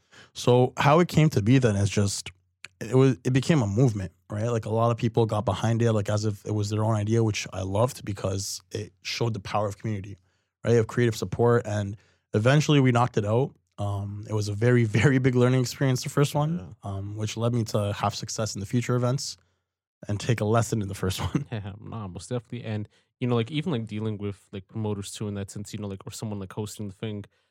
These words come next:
Speaker 2: like, how was their approach of seeing, like, your project for, like, that very first time and all that? Like, were they, like, very, like, impressed on, like, uh, what they've seen? Or, like, have you ever felt like, you know, you might have missed something for a little bit, you know?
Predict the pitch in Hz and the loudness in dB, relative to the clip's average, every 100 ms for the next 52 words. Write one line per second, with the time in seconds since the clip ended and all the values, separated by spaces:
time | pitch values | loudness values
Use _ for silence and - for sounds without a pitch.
0 | _ - 104 101 - 123 123 127 117 107 | _ -12 -10 -10 -6 -2 0 0 -2 -4
1 | - 113 107 - - - 110 - - 117 | -4 -4 -4 -10 -12 -10 -10 -10 -10 -8
2 | 107 107 104 107 98 92 - 110 95 120 | -6 -8 -8 -10 -10 -10 -12 -12 -8 -4
3 | 104 110 101 117 101 95 98 98 101 95 | -4 -6 -10 -12 -10 -8 -8 -6 -8 -8
4 | 117 - 110 104 98 101 101 101 101 98 | -12 -10 -8 -6 -8 -6 -6 -6 -6 -8
5 | _ _ _ _ - 110 107 104 98 98 | _ _ _ _ -8 -6 -4 -6 -8 -10
6 | 104 107 107 107 104 101 95 92 _ 101 | -6 -4 -4 -4 -6 -8 -10 -12 _ -18
7 | 98 - 123 123 - 135 127 123 131 120 | -10 -4 -2 -2 -8 -4 -4 -4 -2 -2
8 | 120 120 117 - 139 185 180 110 107 - | -4 -6 -8 -6 -6 -6 -6 -4 -6 -8
9 | _ _ 110 123 117 117 113 117 110 110 | _ _ -6 -4 -2 -4 -4 -4 -4 -4
10 | 107 101 98 113 104 104 101 107 104 107 | -6 -6 -6 -6 -4 -6 -6 -4 -4 -4
11 | 104 107 - 104 - 101 - 101 101 - | -8 -8 -8 -10 -10 -16 -14 -14 -12 -12
12 | 120 127 | -10 -10